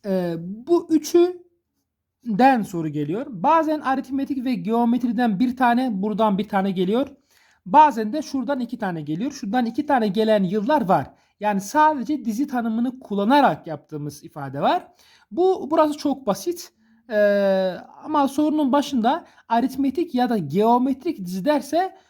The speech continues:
e, onun kendine has formülleri var.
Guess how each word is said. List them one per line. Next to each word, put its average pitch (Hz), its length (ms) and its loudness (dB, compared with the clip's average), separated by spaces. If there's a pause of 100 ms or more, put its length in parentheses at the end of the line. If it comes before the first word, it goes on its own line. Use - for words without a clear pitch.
(200)
e, 254 40 -8
onun 262 600 0
kendine 220 400 -2
has 247 360 -2 (200)
formülleri 226 560 0
var. 269 220 0